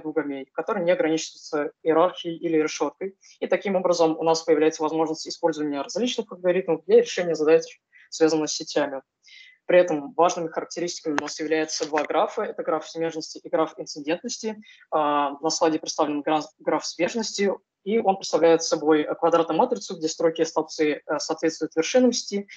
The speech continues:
То есть если у нас значей-, э, в ячейке I J значение равно единице, то между вершинами I J существует ребро. Если же нулю,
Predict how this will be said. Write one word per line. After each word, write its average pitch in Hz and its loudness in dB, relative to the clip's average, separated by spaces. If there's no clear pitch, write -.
То 170 2
есть 160 2
если 170 2
у 151 2
нас 156 0
значей-, 160 -2
э, 170 0
в 151 2
ячейке 160 0
I 160 4
J 160 4
значение 151 -2
равно 147 0
единице, 226 0
то 214 2
между 190 2
вершинами 160 4
I 151 2
J 208 0
существует 175 -4
ребро. 147 -2
Если 196 -2
же 185 0
нулю, 226 4